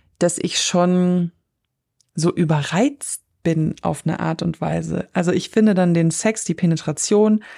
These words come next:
auch geil, aber es fehlt immer so genau diese Sensation, dieses Fallenlassens beim zweiten Mal. Das kommt auch davon, dass es manchmal zu doll losgeht wieder. Also dass, dass du sowieso schon so überstimuliert bist in der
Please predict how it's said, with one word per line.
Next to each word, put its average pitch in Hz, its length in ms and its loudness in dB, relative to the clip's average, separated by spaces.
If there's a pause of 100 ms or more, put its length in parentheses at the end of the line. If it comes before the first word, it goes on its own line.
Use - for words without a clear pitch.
(240)
auch - 280 -6
geil, 262 540 2 (640)
aber 190 220 0
es - 180 -4
fehlt 240 400 2
immer 240 320 4
so 202 120 2
genau 196 480 4
diese 233 720 0
Sensation, 196 880 0
dieses 180 300 -4
Fallenlassens 151 1120 -2 (180)
beim 151 220 -2
zweiten 160 460 -4
Mal. 175 380 -2 (480)
Das - 220 -4 (520)
kommt 233 320 2
auch 220 160 2
davon, 214 420 2
dass 185 120 0
es 185 140 -2
manchmal 185 300 4
zu - 180 -2
doll 170 300 4
losgeht 196 680 2
wieder. 277 460 0
Also 180 180 0
dass, - 300 -2
dass 185 220 -2
du 175 80 -2
sowieso 175 280 0
schon 202 140 2
so 175 60 2
überstimuliert 175 840 0
bist - 300 -4
in 165 120 2
der 165 200 0